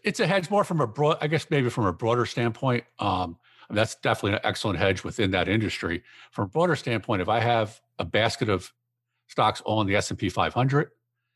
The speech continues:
or all in the A C X, what can I hedge that against that's contrarian to that overall on a broad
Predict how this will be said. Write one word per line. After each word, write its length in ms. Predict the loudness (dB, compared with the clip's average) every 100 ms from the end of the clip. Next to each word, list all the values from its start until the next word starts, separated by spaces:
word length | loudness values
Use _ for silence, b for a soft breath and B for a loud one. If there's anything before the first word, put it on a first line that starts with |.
| _ _ _ -8
or 100 | -2
all 140 | 0
in 60 | 2
the 80 | 2
A 80 |
C 180 | 0 0
X, 320 | 0 0 -4 -16 _ -20
what 300 | -4 -2 0
can 120 | 0
I 60 | 0
hedge 220 | 0 0
that 100 | 0 0
against 320 | 0 -4 -4
that's 160 | -10
contrarian 720 | -6 -6 -4 -2 0 0 -2 -6
to 100 | -2
that 280 | -2 -2 0
overall 520 | 0 0 -2 0 0 -2
on 120 | -8
a 40 |
broad 380 | -6 0 2 0